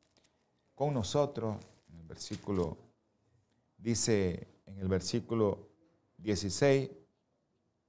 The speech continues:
dice de Segunda de Corintios seis, dieciséis, "¿Y qué acuerdo hay entre el templo de Dios y los ídolos?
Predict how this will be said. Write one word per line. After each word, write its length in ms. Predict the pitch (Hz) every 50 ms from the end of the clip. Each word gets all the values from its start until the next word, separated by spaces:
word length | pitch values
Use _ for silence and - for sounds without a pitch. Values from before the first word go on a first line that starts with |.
| _ _ _ _ _ _ _ _ _ _
dice 580 | - 113 117 113 - 127 113 107 101 98 90
de 260 | 90 - 104 101 101
Segunda 340 | 101 - 107 104 110 117 117
de 100 | 110 104
Corintios 440 | - 104 101 107 107 - 110 101 -
seis, 180 | - 113 107 104
dieciséis, 800 | 101 101 90 - 110 - - - 160 151 139 123 - - - - _ _ _ _ _ _ _ _ _ _ _ _ _ _ _ _ _ _ _ _ _ _ _ _ _ _ _ _ _ -
"¿Y 80 | 127
qué 140 | 135 - 208
acuerdo 360 | 202 - 220 196 196 185 180
hay 120 | 165 165 170
entre 240 | 165 165 - 143
el 120 | 127 123 117
templo 400 | - - 143 143 139 143 139 123
de 80 | 117
Dios 300 | 113 117 120 123 120 -
y 40 | 123
los 240 | 113 117 117 - -
ídolos? 520 | 156 147 117 92 80 76 85 - - -